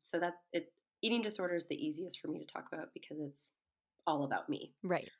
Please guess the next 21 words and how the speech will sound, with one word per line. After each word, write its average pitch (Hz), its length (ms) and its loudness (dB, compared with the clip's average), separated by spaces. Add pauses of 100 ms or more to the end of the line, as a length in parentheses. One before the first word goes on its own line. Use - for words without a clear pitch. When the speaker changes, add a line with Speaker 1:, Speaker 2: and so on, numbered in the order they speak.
(140)
Speaker 1:
Um, 113 360 6 (240)
and 156 100 4
everything 151 400 0
else 139 280 -4
is, - 340 -4 (100)
you 156 100 -4
just 170 180 -4
get - 160 -4
little 147 280 -4
bits - 200 -14
and - 160 -6
pieces - 400 -10
of - 80 -8 (100)
that. - 100 -6 (520)
Speaker 2:
I 226 120 4
think 233 180 4
that's 240 180 2
a 202 100 4
perfect 220 520 0
balance, 165 560 0 (140)
and 156 480 -2